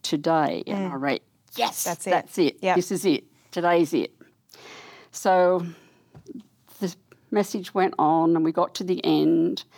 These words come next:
Speaker 1: and he started to call people out for different things.
Speaker 2: Mm.
Speaker 1: And I just stood there because there was nothing that really suited my issues.
Speaker 2: Yeah.
Speaker 1: And afterwards I walked down and Bron Mac said to me,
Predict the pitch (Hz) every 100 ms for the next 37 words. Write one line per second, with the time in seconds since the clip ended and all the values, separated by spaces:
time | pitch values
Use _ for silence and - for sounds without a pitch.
0 | - - - 180 185 214 233 269 233 -
1 | 208 190 180 170 - _ - 170 170 160
2 | 165 - 165 165 - - - 202 214 190
3 | 170 165 - _ _ _ _ _ _ _
4 | _ _ _ - 180 175 170 180 175 -
5 | 175 175 175 143 143 165 143 165 156 165
6 | 185 - 180 - 156 _ - 147 175 160
7 | 180 180 143 165 254 - _ _ _ -
8 | - 180 156 156 147 _ - _ _ _
9 | 165 160 226 - 170 113 185 170 165 _
10 | _ - _ _ _ - 175 190 - 180
11 | 160 175 180 - 185 175 180 180 - -
12 | - 160 156 180 180 185 170 156 160 -
13 | 175 165 - 175 165